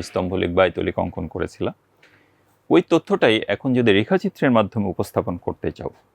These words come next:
তাহলে কিভাবে উপস্থাপন করবা? এটা তোমাদের বাড়ির কাজ থাকবে। একটা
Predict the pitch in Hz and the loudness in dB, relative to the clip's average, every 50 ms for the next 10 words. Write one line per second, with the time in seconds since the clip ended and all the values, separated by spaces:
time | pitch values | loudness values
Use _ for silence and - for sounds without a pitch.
0 | _ _ _ _ 104 95 95 101 101 101 - 135 123 120 113 117 107 95 90 101 | _ _ _ _ -6 -4 0 0 0 0 2 0 0 0 0 0 -2 -2 -2 -4
1 | 92 - - - - - 82 82 - 92 87 - - - - _ _ _ _ _ | -6 -6 -8 -10 -10 -10 -12 -14 -14 -14 -16 -16 -18 -20 -20 _ _ _ _ _
2 | _ _ _ _ _ - - _ _ _ _ _ _ - 101 98 104 - 101 92 | _ _ _ _ _ -20 -20 _ _ _ _ _ _ 0 2 2 2 0 0 -2
3 | 90 85 92 110 175 330 233 - _ _ _ _ - 110 85 85 95 95 90 85 | 0 2 0 0 0 -4 -8 -14 _ _ _ _ -10 -2 0 2 2 2 0 -4
4 | - - 76 76 - - - - - - _ - - _ _ _ _ _ _ _ | -6 -6 -6 -6 -8 -14 -18 -18 -18 -20 _ -20 -20 _ _ _ _ _ _ _
5 | _ _ _ _ _ _ _ _ _ _ _ _ _ _ _ _ _ _ _ _ | _ _ _ _ _ _ _ _ _ _ _ _ _ _ _ _ _ _ _ _
6 | _ _ _ _ _ - 101 92 - | _ _ _ _ _ -6 -2 -2 0